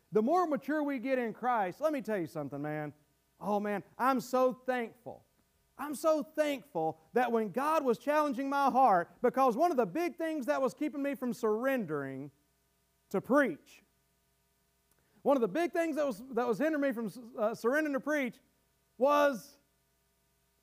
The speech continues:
I kinda had some stipulations, <laughs> you know? I mean, there was kinda some places I didn't wanna go, some places I wouldn't mind going or whatever.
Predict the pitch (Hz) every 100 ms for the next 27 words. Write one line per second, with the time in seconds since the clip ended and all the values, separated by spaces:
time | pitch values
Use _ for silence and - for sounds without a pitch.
0 | - 233 311 370 370 349 302 - 381 -
1 | 359 415 - - 277 202 156 226 294 440
2 | 466 - _ _ _ _ _ _ _ _
3 | _ _ _ 240 320 320 269 370 427 349
4 | 294 330 370 302 277 277 311 285 311 294
5 | 269 339 370 285 254 302 330 269 269 277
6 | 330 285 285 294 285 269 285 320 381 381
7 | 277 285 269 285 359 381